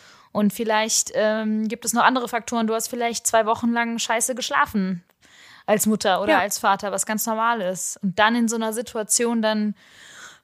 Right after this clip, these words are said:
Speaker 1: Wusa, okay, <laughs> ruhig. Weil natürlich ist die, ähm, ich sag mal, ich wisch schnell alles weg und egal, ich durchlebe das jetzt nicht zusammen mit dem Kind, weil anders ist es einfacher und schneller.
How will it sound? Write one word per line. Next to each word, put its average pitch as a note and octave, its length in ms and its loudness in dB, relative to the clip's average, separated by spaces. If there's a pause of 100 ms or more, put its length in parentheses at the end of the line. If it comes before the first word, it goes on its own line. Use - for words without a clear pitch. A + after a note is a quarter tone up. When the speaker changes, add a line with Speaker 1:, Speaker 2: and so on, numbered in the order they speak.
Speaker 1:
Wusa, F3+ 600 0 (1120)
okay, D3+ 380 -8 (840)
<laughs> - 340 0
ruhig. C4 480 0 (280)
Weil A#3+ 100 4
natürlich E4 540 0 (440)
ist - 340 -2 (260)
die, A3+ 360 0 (500)
ähm, G#3 400 4
ich G3+ 140 -2
sag A3+ 200 -6
mal, F#3+ 500 -2 (540)
ich F#3 360 -4
wisch B3 160 2
schnell G#3 240 2
alles G3+ 340 4
weg C4 220 2
und G#3 280 0
egal, A#3 640 2 (720)
ich - 240 -8
durchlebe A#3 380 -2
das A#3 140 2
jetzt A#3 160 -6
nicht D#4 180 -2
zusammen G3+ 220 0
mit G3+ 80 -4
dem G#3 120 -2
Kind, B3 220 -2
weil G#3 140 4
anders A3+ 320 2
ist A3+ 80 -6
es G3+ 100 -6
einfacher A3 600 -2
und G3 120 -2
schneller. A3+ 540 -2